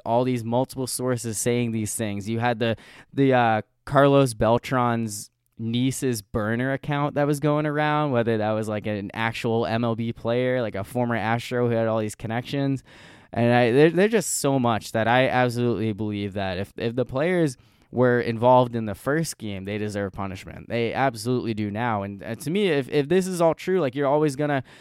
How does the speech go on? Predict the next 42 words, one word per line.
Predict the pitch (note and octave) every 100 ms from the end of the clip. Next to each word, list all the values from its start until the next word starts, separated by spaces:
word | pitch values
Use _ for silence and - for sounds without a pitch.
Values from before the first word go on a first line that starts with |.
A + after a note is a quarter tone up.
| - - -
uh, | B2+ B2+
look | C#2+ A1 A#2 C#3+ D3
at | C3 -
guys | A2+ A#2 A#2
like | A#2 A2+
Jose | A#2 A2+
Altuve | A2+ A2 - A#2 G#2+
and | G#2 G2+ F#2
Alex | G#2 G#2 -
Bregman | - A2 G2 G2+
and | F#2+
just | G2 G2+ - -
question | - A2+ G#2+ - G2+ F#2+
what | G#2 -
they've | G#2+ G2+
been | G2
able | G2+ F#2+
to | G2+ G2
accomplish, | - G2 F2+ A#1+ -
because | - G2 G2+ G2
Altuve | G2+ A2 E3 F3 E3
won | D#3+
M | D#3
V | D3
P. | C#3 C#3+ G2 _ _ _
And | A#2
he | B2+
hit | D3
that | C#3+ C#3+
big | C3+
walk-off | B2+ A#2+ A#2+ A#2
home | A2+ A#2 A2+
run. | A2+ F#2
How | G2+
much | A2+ A#2 -
of | G#2
that | G2+ C#2
was, | G2 F#2 - _ _
was | G#2+ G2
tainted? | - G#2 - - _ _ _ _ _ _ _ _ _ _ _ _ _ _
So, | - G2+ F2 F2+ _ _ _ _ _ _ - -
um, | F2+ E2 D2